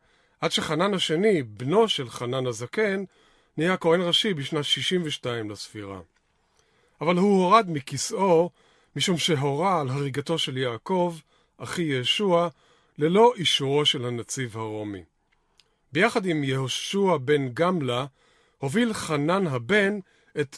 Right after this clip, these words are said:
תחילת המרד נגד הרומאים, ונרצח בידי קנאים זמן קצר לאחר מכן.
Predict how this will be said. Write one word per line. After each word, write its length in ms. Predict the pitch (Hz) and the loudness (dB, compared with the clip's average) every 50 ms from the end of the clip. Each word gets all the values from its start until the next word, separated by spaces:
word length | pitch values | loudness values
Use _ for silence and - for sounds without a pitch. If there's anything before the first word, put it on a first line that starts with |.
| _ _ | _ _
תחילת 580 | - - - 180 156 156 190 208 208 _ - - | -12 -6 -2 -2 0 0 0 -2 -2 _ -10 -8
המרד 520 | - 131 127 131 151 165 160 147 139 123 135 | -6 -4 -2 2 2 2 2 0 -2 -4 -4
נגד 480 | 131 135 127 117 127 143 135 139 123 | -4 -4 -4 -4 -4 -2 -4 -4 -4
הרומאים, 640 | 127 127 131 135 143 160 180 196 208 208 202 202 190 _ _ _ _ _ _ _ _ _ _ | -4 -4 -4 -2 -2 -2 -2 0 0 0 -2 -2 -6 _ _ _ _ _ _ _ _ _ _
ונרצח 720 | 131 151 160 160 151 147 143 _ - - 226 214 202 165 - 135 | -4 -2 0 0 -2 -4 -6 _ -2 2 2 2 2 0 -4 -6
בידי 340 | 127 143 139 135 160 160 156 | -6 -6 -2 0 -2 -2 -2
קנאים 640 | - 180 170 170 180 190 202 220 214 208 202 196 180 _ _ _ _ _ _ _ _ - | 0 -2 0 0 0 2 2 2 2 2 0 -4 -8 _ _ _ _ _ _ _ _ -14
זמן 320 | 131 123 143 170 190 208 208 185 _ | -10 -4 0 2 2 2 0 -2 _
קצר 520 | - 170 139 - - - 208 196 180 170 | -8 -8 -6 -6 -4 -2 0 2 2 0
לאחר 560 | 147 135 131 127 120 107 - - 135 120 110 | 0 -2 -4 -6 -6 -8 -10 -6 -6 -6 -4
מכן. 400 | 104 104 101 - - 110 101 92 | -6 -8 -10 -10 -10 -10 -10 -10